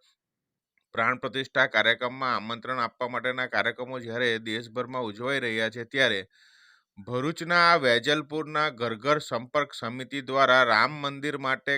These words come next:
કાર સેવામાં ગયેલા ભરૂચ નગરના કાર સેવકોનો સન્માન કરવાનો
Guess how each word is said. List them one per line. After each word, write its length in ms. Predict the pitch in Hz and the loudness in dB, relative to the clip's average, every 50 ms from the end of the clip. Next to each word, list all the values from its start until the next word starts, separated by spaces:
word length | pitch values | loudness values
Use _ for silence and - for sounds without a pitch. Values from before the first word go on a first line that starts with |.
| 135 | -4
કાર 280 | _ - 101 98 110 120 | _ 2 4 4 4 4
સેવામાં 480 | 131 - 147 143 139 139 143 143 143 135 | 0 -6 -6 -4 -4 -2 -2 -2 -2 -2
ગયેલા 360 | 123 120 123 131 131 135 135 135 | 0 0 0 2 4 4 4 4
ભરૂચ 380 | 123 110 104 104 110 135 135 - | 2 0 -6 -6 -6 -6 -8 -8
નગરના 520 | 131 131 123 120 123 127 123 127 135 131 135 | -8 -8 -8 -4 2 2 2 4 4 0 -2
કાર 280 | 131 - 107 98 107 117 | 0 2 4 4 4 4
સેવકોનો 560 | 123 - 139 131 127 131 123 - 131 131 135 127 | 2 -4 -4 -4 -4 -4 -4 -6 -8 -8 -8 -10
સન્માન 500 | - - 107 104 110 120 135 143 147 135 | -8 -8 -8 -8 -4 -2 -2 -2 -2 -4
કરવાનો 460 | - 131 123 123 123 127 127 131 131 | -6 -6 -6 -4 -4 -4 -6 -6 -6